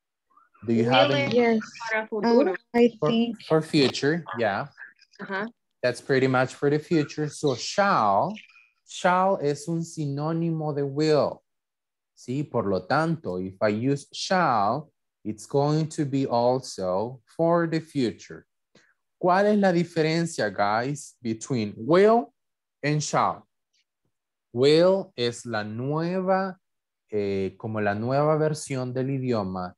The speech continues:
Speaker 1: y shall es la antigua. Generalmente, antes se, en el idioma se utilizaba shall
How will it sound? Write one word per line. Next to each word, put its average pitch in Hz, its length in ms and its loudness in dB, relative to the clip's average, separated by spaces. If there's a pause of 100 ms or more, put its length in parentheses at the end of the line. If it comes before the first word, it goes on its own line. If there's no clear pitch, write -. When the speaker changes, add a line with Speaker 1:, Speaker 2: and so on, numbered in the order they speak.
Speaker 1:
y 113 120 -6
shall 147 680 0
es 92 280 -10
la 110 140 -2
antigua. 113 680 -2 (680)
Generalmente, 147 1160 0 (280)
antes 165 580 -2
se, 127 60 -4
en 104 400 -6
el 92 140 -6
idioma 139 380 0
se 151 140 -6
utilizaba 113 800 -2
shall 131 600 0